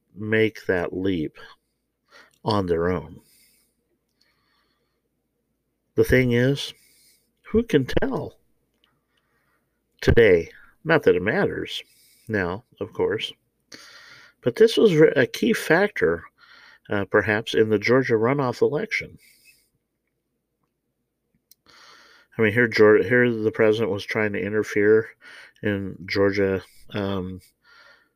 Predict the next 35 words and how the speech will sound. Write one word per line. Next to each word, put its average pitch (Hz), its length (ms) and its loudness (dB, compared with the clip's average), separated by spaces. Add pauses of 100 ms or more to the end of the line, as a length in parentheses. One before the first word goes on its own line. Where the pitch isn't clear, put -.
(140)
election 95 420 0
politics. 95 720 -4 (1400)
May 113 180 4
have 165 120 4
been 151 140 4
a 147 60 0
factor. 156 520 -8 (800)
And 120 100 2
they 123 100 4
used 131 680 4 (120)
the 120 140 -2
Washington 123 400 -2
Post, 113 380 -2
the, 101 260 -2
the 110 160 -2
Democrats 113 600 -4
in 107 60 -14
the 98 80 -12
Congress, 110 640 -6 (1300)
they 107 80 2
used 147 300 2
Washington 123 360 -2
Post 123 320 0
as 101 140 -6
a 98 60 -14
credible 110 420 -2
source. 101 580 -2 (420)
I 98 100 -6
don't 87 140 -8
know 76 80 -10
why. 90 400 -4
I 90 100 -6
don't 87 140 -6
know 87 120 -4
how. 98 380 -2